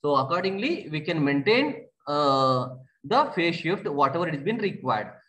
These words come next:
So it is been rotated, which it is being shown as the angle theta, so that it is been of rotated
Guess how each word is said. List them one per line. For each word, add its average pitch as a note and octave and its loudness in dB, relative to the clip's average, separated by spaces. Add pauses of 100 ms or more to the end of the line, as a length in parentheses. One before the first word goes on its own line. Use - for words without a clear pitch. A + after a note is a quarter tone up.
(140)
So - -8
it D3+ 0
is F#3 -2
been A#3+ 2
rotated, D#3 0 (160)
which D#3 -8
it D#3 -4
is D#3+ 0
being F3+ 0
shown E3+ 2
as D#3 0
the D3 0
angle D3 0
theta, D#3 0 (400)
so F3 -2
that F#3+ 0
it E3 -4
is D#3+ -6
been E3+ -4
of B3+ -4
rotated D#3 0